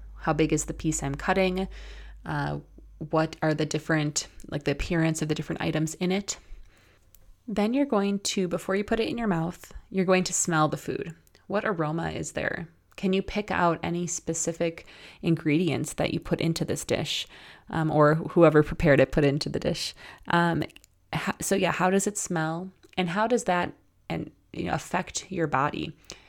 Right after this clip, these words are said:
We have this in-, uh, innate reaction that happens where if we smell something we anticipate will be good, we salivate. I don't know if any of you have noticed this happens to you, but I definitely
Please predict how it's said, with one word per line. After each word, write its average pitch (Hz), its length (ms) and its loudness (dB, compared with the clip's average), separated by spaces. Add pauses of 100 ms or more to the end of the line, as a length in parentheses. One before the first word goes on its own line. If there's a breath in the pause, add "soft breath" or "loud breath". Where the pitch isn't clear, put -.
(280 loud breath)
We 196 180 2
have 180 320 0
this - 240 -2 (340)
in-, 196 420 0 (120)
uh, 147 240 0 (560)
innate 180 340 0
reaction 156 720 0
that 139 140 -6
happens - 580 -8 (320 loud breath)
where 175 140 2
if 175 140 -2
we 190 80 0
smell 180 420 0
something 175 380 -2
we 165 120 2
anticipate - 520 -4
will 170 120 -2
be 170 260 -2
good, 185 480 -2 (380 loud breath)
we 175 80 0
salivate. 156 600 -2 (440)
I 160 80 4
don't 175 100 2
know 180 120 4
if 180 120 0
any 170 200 4
of 165 140 2
you 170 160 2
have 160 280 -2 (100)
noticed 160 460 2
this 160 160 -2
happens 180 380 -2
to - 120 -4
you, 226 100 2
but - 200 2
I 170 200 2
definitely 165 760 -2